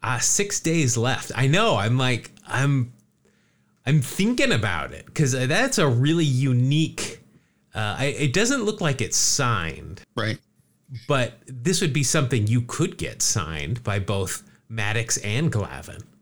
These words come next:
Speaker 2: Mm-hmm.
Speaker 1: And I mean,
Speaker 2: Mm-hmm.
Speaker 1: this is unique. This is a one of a kind thing here.
Speaker 2: Big time, yeah. That's,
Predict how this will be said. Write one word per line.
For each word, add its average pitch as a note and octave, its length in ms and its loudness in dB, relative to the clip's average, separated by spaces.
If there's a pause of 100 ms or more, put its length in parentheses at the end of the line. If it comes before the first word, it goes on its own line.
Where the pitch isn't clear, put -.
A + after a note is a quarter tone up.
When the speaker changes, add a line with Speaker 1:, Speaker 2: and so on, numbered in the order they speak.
(420)
Speaker 2:
Mm-hmm. C#3+ 300 2
Speaker 1:
And C#3 100 2
I C3+ 60 2
mean, C3 160 4
Speaker 2:
Mm-hmm. B2+ 60 6
Speaker 1:
this G#3 140 4
is A#2 160 4
unique. B2+ 300 4
This A#3 180 0
is D3+ 140 0
a C#3 60 2
one A2 320 0
of F#2 80 -2
a F2 80 -4
kind B2+ 440 -2
thing D#2 360 -12
here. - 360 -10 (440)
Speaker 2:
Big D3 180 -2
time, F2+ 360 -2
yeah. A2+ 280 -2 (320)
That's, - 400 -4